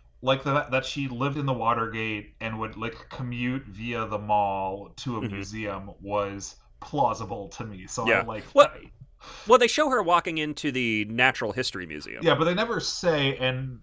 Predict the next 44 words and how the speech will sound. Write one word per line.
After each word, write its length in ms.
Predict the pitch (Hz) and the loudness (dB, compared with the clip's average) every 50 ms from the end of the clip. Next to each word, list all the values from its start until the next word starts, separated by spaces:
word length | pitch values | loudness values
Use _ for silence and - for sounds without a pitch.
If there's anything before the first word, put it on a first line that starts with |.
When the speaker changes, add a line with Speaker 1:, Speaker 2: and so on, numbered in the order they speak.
| - _ - | -20 _ -8
Speaker 1:
I, 100 | 123 131 | -8 -6
I, 280 | 123 123 123 113 143 - - | -4 -4 -6 -6 -4 2 6
I 80 | 160 | 6
don't 80 | 160 151 | 6 6
know, 140 | 139 117 107 | 4 2 0
they 120 | 117 120 | 0 -2
never 300 | 123 127 120 120 117 110 | -2 0 0 2 0 0
specify. 800 | - - - - 104 101 - - 101 - - 90 85 82 82 82 | -2 -8 -8 -6 -6 -6 -6 -8 -10 -10 -10 -10 -10 -10 -12 -14
Speaker 2:
Well, 340 | - - - - _ - | -16 -16 -20 -14 _ -2
that's 160 | - 403 381 - | 0 0 4 4
where 120 | 269 233 | 4 6
they 100 | 220 196 | 6 8
have 160 | 196 190 175 | 8 8 8
all 100 | 175 165 | 8 6
the 100 | 135 117 | 4 2
gems 360 | 107 117 143 160 180 135 104 | 4 4 2 2 2 0 -4
and 120 | 101 87 - | -6 -8 -8
stuff. 220 | - 92 80 - | -8 -8 -8 -2
That's 180 | - 117 - - | -2 -4 -2 -2
what 100 | - 107 | -2 -2
Speaker 1:
Yeah. 80 | 92 | -2
Speaker 2:
she's, 140 | 87 82 - - - - - - | -4 -4 -8 -10 -14 -20 0 6
I, 140 | - 233 233 - | 6 6 8 8
I, 180 | - 214 208 - - | 8 8 8 8 4
it's 300 | 226 226 196 226 214 - | 2 2 2 2 0 4
hard, 180 | - - 262 - | 4 4 4 6
you're 180 | 208 196 202 | 4 4 8
right, 200 | 196 196 165 127 | 10 10 10 10
though. 100 | - 123 | 8 4
It's 120 | 120 131 185 | 2 4 4
hard 120 | 196 185 | 4 4
to 60 | 156 | 4
tell 140 | - 160 151 | 2 2 2
if 60 | 139 | 2
she's, 200 | - 143 123 107 | 0 -4 -2 2
like, 260 | 123 117 101 - - - | 2 2 0 0 -8 -12
specifically 580 | - - - - 127 - 165 131 123 117 131 117 | -10 -8 -6 -6 -4 -6 -6 -6 -6 -6 -4 -2
working 280 | 104 113 - - 110 104 | 0 0 -2 -2 -4 -4
there 160 | 101 104 101 | -2 -2 -2
or 60 | 98 | 0
kind 160 | - 113 104 | 0 -2 -2
of 60 | 95 | -2
a 40 | 101 | -4
free-floating, 800 | - - - 117 110 - - 120 104 98 104 98 95 95 92 90 | -4 -2 -2 -2 -2 -2 -2 -2 0 0 0 -2 -4 -6 -10 -12